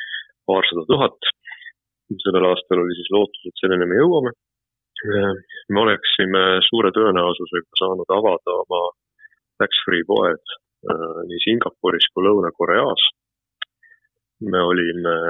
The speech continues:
plaaninud selgelt, äh, siseneda uutele meredele, et Tallinki laevu näeks ka kuskil mujal. Ja loomulikult jah, linnahall ka, et, äh,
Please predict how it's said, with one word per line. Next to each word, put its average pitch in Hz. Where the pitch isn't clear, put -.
plaaninud 87
selgelt, 82
äh, 85
siseneda 85
uutele 87
meredele, 90
et -
Tallinki 90
laevu 87
näeks 85
ka 85
kuskil -
mujal. 107
Ja 107
loomulikult 104
jah, 101
linnahall 101
ka, 101
et, -
äh, 85